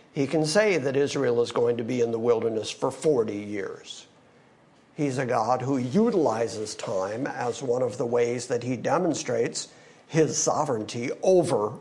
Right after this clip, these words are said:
all things. And so we see in the Bible several references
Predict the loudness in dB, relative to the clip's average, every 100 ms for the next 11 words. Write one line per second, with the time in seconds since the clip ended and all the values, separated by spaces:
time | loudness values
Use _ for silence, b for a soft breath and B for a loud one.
0 | -8 -2 0 0 -2 0 0 0 -4 -14
1 | -18 -20 -20 _ _ _ _ _ _ _
2 | _ _ _ -20 -20 -4 0 2 4 4
3 | 4 2 0 0 4 4 4 2 2 2
4 | 4 4 4 2 4 2 2 -2 -6 0
5 | 2 4 4 4 6 6 4 2 0 -2
6 | -4 -4 -6